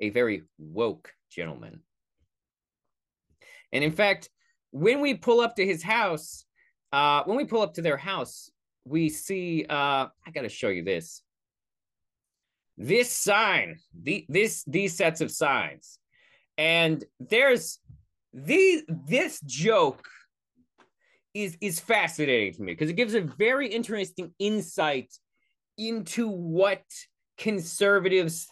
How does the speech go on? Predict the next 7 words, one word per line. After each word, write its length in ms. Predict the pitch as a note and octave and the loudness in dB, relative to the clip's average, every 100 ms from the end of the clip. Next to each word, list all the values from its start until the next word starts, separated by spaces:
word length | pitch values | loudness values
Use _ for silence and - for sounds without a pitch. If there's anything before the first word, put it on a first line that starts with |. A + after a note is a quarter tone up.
| - | 2
think 300 | F#3 F3 D#3+ | 2 2 -4
about 420 | D3 D#3 D3 - | 0 2 2 0
people 300 | E3+ D#3+ D3 | -8 -6 -6
on, 200 | B2 C3 - _ _ _ _ _ _ | -6 -6 -12 _ _ _ _ _ _
on 220 | B2+ C#3+ C#3+ | -2 0 2
the 120 | A#2+ | 0
left. 380 | G#2+ G#2 - | 0 -4 -4